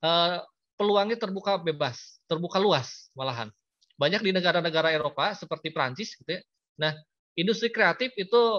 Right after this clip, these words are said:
kebanyakan desain komunikasi visual setiap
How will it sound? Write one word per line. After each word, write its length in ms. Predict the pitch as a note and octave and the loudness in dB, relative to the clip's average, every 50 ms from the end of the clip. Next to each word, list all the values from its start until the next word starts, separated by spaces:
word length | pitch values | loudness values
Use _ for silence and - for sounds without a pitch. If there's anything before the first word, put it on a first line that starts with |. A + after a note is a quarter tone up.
| - - - _ _ _ _ _ | -2 -6 -10 _ _ _ _ _
kebanyakan 720 | - F3+ F3+ F3+ F3+ F3 F3+ E3 E3 - A3 A3 A3+ A3 | -8 -4 -2 0 0 0 0 -2 -2 0 0 0 0 0
desain 480 | G#3 F3+ F3 F3 - - E3+ E3 F3+ F3+ | -2 -2 -4 -4 -4 -2 -2 -2 -2 -2
komunikasi 560 | F3 E3+ E3+ F3 E3+ E3+ F3 E3 - - D#3 | -2 -2 -2 -2 -4 -4 -4 -6 -6 -6 -10
visual 400 | - E3 - - B3+ G#3 D3 D3 | -10 -12 -10 -4 0 0 0 0
setiap 240 | D3 - - E3 E3 | -2 -4 -4 -4 -4